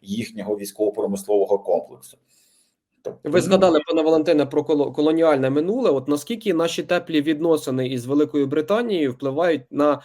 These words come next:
Speaker 2: перспективно теплі відносини із Індією?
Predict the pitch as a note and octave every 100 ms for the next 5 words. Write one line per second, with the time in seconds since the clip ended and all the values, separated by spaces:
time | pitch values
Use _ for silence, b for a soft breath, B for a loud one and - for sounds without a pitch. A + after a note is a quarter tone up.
0 | B - D3+ - D3+ F3+ F3 D#3 E3 E3+
1 | D#3+ C#3+ C#3+ D3+ D3+ D3+ D3 C#3 C3+ -
2 | D#3 B2 G#2+ G2+ F#2+ F2+